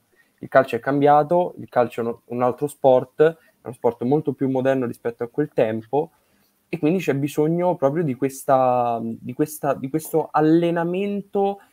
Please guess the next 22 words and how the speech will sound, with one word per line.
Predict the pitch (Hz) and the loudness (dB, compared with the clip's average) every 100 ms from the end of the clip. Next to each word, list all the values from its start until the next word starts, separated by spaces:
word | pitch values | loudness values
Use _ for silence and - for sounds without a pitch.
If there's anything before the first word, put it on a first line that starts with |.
| _ | _
del | - 135 143 | -8 -2 -2
giocatore | 139 139 131 151 160 | 0 -2 0 0 0
e | |
della | 135 135 | -2 -4
giocatrice | 131 139 143 170 196 | -2 -4 -4 -6 -4
all'imprevisto, | - 131 135 131 131 120 117 - - 113 - _ _ _ _ | -4 -2 -4 -4 -2 -2 -6 -12 -10 -10 -10 _ _ _ _
più | - 127 | -4 -4
che, | - 127 120 113 110 110 | -2 -2 0 0 -2 -4
più | - 127 | -6 -6
che | - | -2
al, | 120 117 120 117 110 110 110 | 0 2 2 2 2 0 -6
diciamo, | 113 120 113 110 | -6 -2 -2 -2
al, | 113 - | -8 -2
ad, | 120 117 | -2 -2
ad | - 131 | -4 -2
un, | 131 127 - _ _ _ _ | -2 -4 -8 _ _ _ _
ad | 131 | -8
un | 127 127 123 - | -4 -4 -6 -8
se-, | - - - _ - | -14 -14 -16 _ -10
ad | - 131 | -6 -4
un | 131 | -4
set | 123 - 135 127 _ - 127 | -6 -4 -4 -4 _ -2 -2